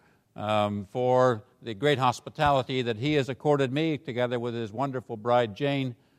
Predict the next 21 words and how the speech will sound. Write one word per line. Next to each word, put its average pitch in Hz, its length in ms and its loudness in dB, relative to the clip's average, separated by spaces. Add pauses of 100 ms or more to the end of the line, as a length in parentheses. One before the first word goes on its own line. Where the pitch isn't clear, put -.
(180)
uh, 123 280 0
for 139 240 -2
his 131 380 -4 (220)
brilliant 170 320 4
scholarship 107 720 2
in 113 220 -4
legal 123 240 -6
history 147 480 -4
and 120 100 -4
economic 131 540 -2
history, 127 460 -2 (360)
of 110 120 -2
which 123 200 -2
I 139 240 4
and 123 140 0
many 131 200 -4
thousands 123 460 0
of 117 120 -6
others 123 340 2
have 110 180 -4
been 120 300 0